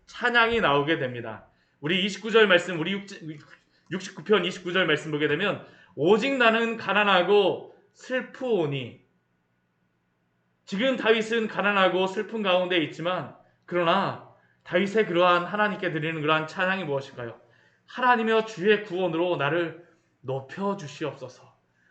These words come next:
높여주시옵소서." 왜 다윗이 이렇게 하나님 앞에 기도하며 찬양하며 나아가겠습니까?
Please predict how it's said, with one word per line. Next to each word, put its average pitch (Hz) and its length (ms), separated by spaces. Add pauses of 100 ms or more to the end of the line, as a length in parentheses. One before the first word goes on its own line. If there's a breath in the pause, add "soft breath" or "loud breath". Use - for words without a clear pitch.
(160)
높여주시옵소서." 151 1160 (340 soft breath)
왜 175 320
다윗이 214 340
이렇게 202 280
하나님 214 300
앞에 185 500 (220 loud breath)
기도하며 165 840 (200 loud breath)
찬양하며 190 560
나아가겠습니까? 135 880